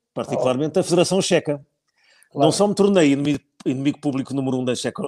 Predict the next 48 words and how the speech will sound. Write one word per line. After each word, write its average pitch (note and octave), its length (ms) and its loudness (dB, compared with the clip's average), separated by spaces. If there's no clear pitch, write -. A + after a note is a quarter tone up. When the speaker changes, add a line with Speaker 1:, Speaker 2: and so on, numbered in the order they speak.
Speaker 1:
na A#2+ 120 -2
República B2 400 -4
Checa, D3 280 -2
como A2 220 -6
o G#2+ 40 -6
Presidente A2+ 220 -4
da B2+ 80 0
Federação C3 260 2
me B2+ 80 0
disse C3 200 0
depois, D#3+ 360 4
eu C3+ 100 4
expliquei C#3+ 380 2
o A#2+ 60 2
que - 60 -8
tinha D3+ 120 2
dito, A3 140 4
"Oh, F#4+ 80 4
pá, G#4 180 4
tá D4 140 0
bem, G3 160 -2
há B2+ 80 -8
coisas C#3 260 -8
piores B2+ 260 -8
na C#3 100 -6
vida", E3+ 280 -6
eh, F3+ 240 0
como, B3+ 480 2
como G#3+ 540 -2
a C3+ 80 -10
Federação D#3 500 -6
pediu D#3+ 580 -2
um C3+ 120 -6
estudo D#3 460 0
a B2+ 60 0
uma G#2+ 200 -8
companhia A2 400 -8
qualquer, B2+ 440 -4
eh, C#3+ 240 4
para D3+ 240 0
ver D#3 200 2
se - 80 -6
aquilo D#3 220 -4
tinha D3+ 180 -4
sido C3+ 280 -4
nulo D3 160 0
ou B2 80 2
não. F#2+ 200 -10